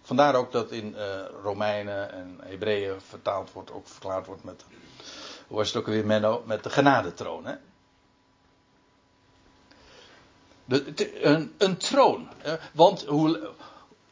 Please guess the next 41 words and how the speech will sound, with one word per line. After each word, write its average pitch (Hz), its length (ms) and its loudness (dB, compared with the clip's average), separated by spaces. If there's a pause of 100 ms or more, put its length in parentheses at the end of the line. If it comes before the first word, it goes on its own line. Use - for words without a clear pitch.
(440)
in 156 140 -4
Psalm, 220 320 4
eh, 190 240 6
negenennegentig 160 640 2
vers 139 200 -4
één, 139 360 -2
maar 127 180 0
er 127 100 -10
zijn 123 220 -4
heel 123 280 0
wat, 120 180 2 (600)
als 117 120 -12
ik - 80 -16
me 131 60 -6
niet 143 100 -4
vergis, 131 240 -8
zijn 123 160 -4
er 120 60 -4
een 113 80 -8
stuk 131 160 -8
of 107 100 -12
negen 120 280 -2
schriftplaatsen, 117 500 -4
ik - 60 -16
kom 131 140 -8
er 113 60 -8
straks 143 200 -2
nog 117 120 -4
even 98 200 0
op - 80 -16
terug, 120 240 -6 (720)
waar 139 180 8
gesproken 175 520 2
wordt 175 180 -2
over 113 280 0
God - 500 -4 (540)
die 143 300 -6
op 175 200 -2
de 113 100 -2
Gerubs 175 880 0
troont. - 520 0